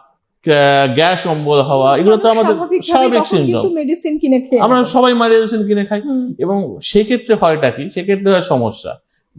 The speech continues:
Speaker 1: এখন, আহ, অ-, অন্ডা, আহ, কাউন্টার মেডিসিন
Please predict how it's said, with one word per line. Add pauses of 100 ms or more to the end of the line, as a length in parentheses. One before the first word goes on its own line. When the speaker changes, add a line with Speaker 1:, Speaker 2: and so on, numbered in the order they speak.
(120)
Speaker 1:
এখন, (240)
আহ,
অ-,
অন্ডা,
আহ, (960)
কাউন্টার
মেডিসিন